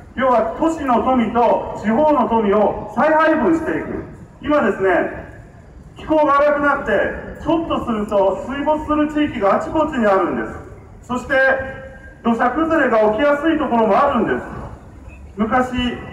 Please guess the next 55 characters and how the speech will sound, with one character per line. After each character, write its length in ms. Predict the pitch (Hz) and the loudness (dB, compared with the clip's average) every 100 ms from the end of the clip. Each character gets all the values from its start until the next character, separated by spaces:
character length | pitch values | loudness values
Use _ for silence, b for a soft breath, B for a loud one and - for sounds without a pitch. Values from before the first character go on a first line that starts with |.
| - - - - - - - - - | -16 -20 -20 -20 -20 -20 -20 -18 -4
ホ 120 | 202 | 0
ル 80 | 247 | 2
マ 180 | 262 302 | 2 2
イ 40 | 294 | 2
カ 140 | 226 | 0
っ 140 | 147 - | -2 -4
て 80 | |
い 80 | 180 | -6
う 100 | 165 | -4
ト 120 | 165 202 | 0 0
ン 460 | 202 202 202 214 | -2 -2 0 0
ネ 80 | 214 | 0
ル、 160 | 214 190 | -2 -2
ト 100 | 214 | -2
ン 80 | 226 | 0
ネ 80 | 226 | 0
ル、 160 | 220 - | -2 -4
ホ 100 | 226 | -6
ル 120 | 254 | -2
マ 140 | 294 | 0
イ 20 | 294 | 2
カ 160 | 214 | 0
っ 80 | - | -2
て 60 | - | -6
い 80 | |
う 40 | - | -6
ト 120 | 247 | -4
ン 60 | 269 | -4
ネ 60 | |
ル 120 | 277 277 | -4 -2
を 60 | |
掘 100 | 269 285 | -2 -2
っ 60 | |
た 160 | 233 190 | 0 0
映 60 | |
画 120 | 185 190 | 2 0
が 100 | 185 | -2
で 120 | 180 | -2
き 60 | |
ま 160 | 202 202 | 0 -2
し 80 | 196 | 0
た。 220 | - - - - - | -2 -2 -8 -16 -20
戦 320 | - 214 233 | -4 0 2
前 260 | 226 226 226 | 4 2 2
か 160 | 233 240 | 2 4
ら 260 | 240 - | 4 2
戦 240 | 220 220 220 | 2 0 2
後 120 | 220 | 2
に 120 | 220 | 2
向 120 | 220 | 0
け 80 | 226 | -2
て 120 | 233 | -2
で 120 | 226 | -2
す 100 | 165 | -4
ね、 600 | 160 180 165 - - - | -2 -2 -2 -4 -14 -18